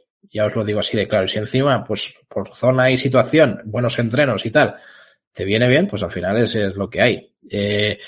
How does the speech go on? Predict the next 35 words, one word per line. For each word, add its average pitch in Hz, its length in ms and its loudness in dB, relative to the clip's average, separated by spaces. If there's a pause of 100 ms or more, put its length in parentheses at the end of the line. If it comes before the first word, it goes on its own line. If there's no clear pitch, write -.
(220)
además, 135 600 6
hay 151 120 6
una 165 140 6
infraestructura 147 560 2
hotelera 139 300 4
muy 131 180 4
interesante. 101 720 -2 (760)
Sí, 101 300 -4 (300)
sí, 85 200 -14
sí, 85 200 -10
sí. - 160 -12 (680)
Y 95 500 -2
son 92 200 -6
gente 98 320 -2
que, 95 540 -2
bueno, 92 240 -8
son 113 200 -4
zonas 120 320 0
que 127 120 -4
también 104 220 0
aman 110 220 -4
bastante 107 420 -4
el 101 60 -4
ciclismo. - 600 -8
Y - 120 -14
eso, 98 420 0
quieras - 260 -4
o 104 60 -2
no, 101 160 0
pues 107 180 -2
a-, 87 300 -2
favorece 110 420 0
mucho 113 280 0
este - 180 -8
tema. 87 260 -8